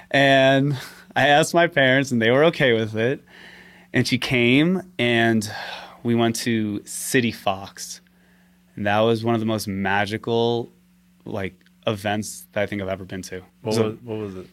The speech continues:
Speaker 1: City Fox is just like, um, it's like a, I think it's like a, like a two-day event at the Brooklyn Mirage where they, you know, have, like, just a bunch of D Js,
Speaker 2: Mm.
Speaker 1: uh, and a couple different rooms.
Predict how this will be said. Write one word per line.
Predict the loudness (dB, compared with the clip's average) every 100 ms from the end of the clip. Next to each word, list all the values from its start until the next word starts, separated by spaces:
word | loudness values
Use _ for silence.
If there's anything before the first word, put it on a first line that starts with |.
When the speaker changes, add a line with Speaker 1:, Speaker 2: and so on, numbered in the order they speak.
| -8
Speaker 1:
City | 0 2
Fox | 4 2 2
is | -2 -2
just | 0
like, | 0 2
um, | 2 2 0 -4 -8 -12 _ _ _ _ _ -20 -20 -20 -20 -8 0
it's | 2 4
like | 4 6
a, | 6 6 4 2 -4
I |
think | -2 0
it's | 0
like | 0
a, |
like | 0
a | -2
two-day | -4 -2 2 4 4 2 0 -2
event | -4 0 0 0 -2 -4 -6 -2
at | 0 0 -2
the | -2
Brooklyn | -2 0 0
Mirage | 2 4 4 2 0 -8 -16 _ -20 -20 _
where | -2 2 2 2 0 -2
they, | -4 -6 -4 -4 -6 -8 -10
you |
know, | -12 -10
have, | -6 -6
like, | -6
just | -12 -18
a |
bunch | -18
of | -6
D | 0 2
Js, | 2 2 2 0
Speaker 2:
Mm. | -2 -4 -10 -12 -2
Speaker 1:
uh, | 0 2
and | 0
a |
couple | 0 0
different | 0 0 0 2
rooms. | 4 6 4 2 -4